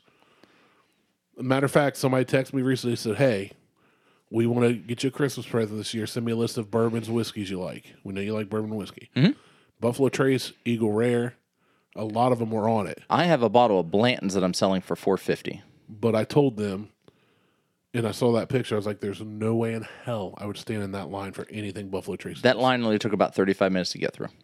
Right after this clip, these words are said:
Speaker 1: Too long.
Speaker 2: No, it was
Speaker 1: Not
Speaker 2: fine.
Speaker 1: worth it.
Speaker 2: It was fine. It, you know what? It was worth it. Not because I, I grabbed a bottle of Blanton's. I couldn't give a shit about that.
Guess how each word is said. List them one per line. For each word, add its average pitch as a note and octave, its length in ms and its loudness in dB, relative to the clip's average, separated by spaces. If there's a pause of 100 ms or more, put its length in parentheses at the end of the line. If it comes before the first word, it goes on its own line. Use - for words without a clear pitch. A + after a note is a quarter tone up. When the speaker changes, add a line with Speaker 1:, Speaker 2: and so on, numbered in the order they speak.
Speaker 1:
Too C3+ 180 -2
long. G#2+ 160 -4 (280)
Speaker 2:
No, A#2 120 2
it G2+ 100 4
was B2 140 4
Speaker 1:
Not B2+ 60 4
Speaker 2:
fine. A#2 100 4
Speaker 1:
worth B2 120 0
it. - 140 -10 (180)
Speaker 2:
It D3+ 120 2
was D#3 100 -4
fine. F#3 220 0 (480)
It, F3+ 260 6
you F#3 140 8
know G3 100 8
what? F3+ 160 8
It C#3+ 80 8
was C#3 240 6
worth F#2 240 0
it. - 160 -6 (220)
Not C#3+ 580 2
because D3+ 240 6
I, C3 120 6 (120)
I G#2+ 140 6
grabbed A2+ 340 4
a G#2+ 60 0
bottle G#2 240 6
of F2 40 -8
Blanton's. A2+ 280 2
I - 20 -4
couldn't A#2 220 2
give A2+ 100 6
a F#2 100 2
shit G#2+ 240 4
about E2 260 2
that. F2 280 2